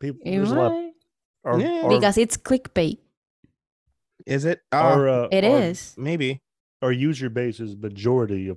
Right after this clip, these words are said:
Speaker 1: perverts, right?
Speaker 3: I guess so.
Speaker 1: <laughs> You know?
Speaker 3: Jerry.
Speaker 1: <laughs> Yeah, Jerry. That's right, Jerry, you fucking pervert.
Speaker 3: Jesus Christ. We love you, Jerry.
Speaker 1: And your perverted ass.
Speaker 2: <laughs>
Speaker 3: All right,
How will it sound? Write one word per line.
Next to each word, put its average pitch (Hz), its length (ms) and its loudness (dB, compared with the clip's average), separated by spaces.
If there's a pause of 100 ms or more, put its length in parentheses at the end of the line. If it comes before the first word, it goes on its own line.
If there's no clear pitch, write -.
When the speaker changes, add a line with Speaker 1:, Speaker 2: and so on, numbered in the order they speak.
Speaker 1:
perverts, 87 480 -8
right? 101 220 -6 (640)
Speaker 3:
I 156 60 -14
guess 107 240 -10
so. 95 240 -2 (640)
Speaker 1:
<laughs> - 140 -12
You 233 60 4 (160)
know? - 140 -2 (320)
Speaker 3:
Jerry. 87 420 -4
Speaker 1:
<laughs> - 320 -20
Yeah, - 220 -10
Jerry. - 420 -4 (480)
That's 139 220 -4
right, 123 180 2
Jerry, 113 320 -2
you 104 80 -6
fucking - 480 -12
pervert. 95 380 -8 (380)
Speaker 3:
Jesus 92 340 -6
Christ. 101 220 0
We 147 80 4
love 131 200 2
you, 90 140 -6
Jerry. 95 380 -4 (880)
Speaker 1:
And 98 100 -14
your 92 100 -10
perverted 90 520 -8
ass. 85 380 -10 (500)
Speaker 2:
<laughs> 175 60 -16 (2250)
Speaker 3:
All 135 80 2
right, 101 240 6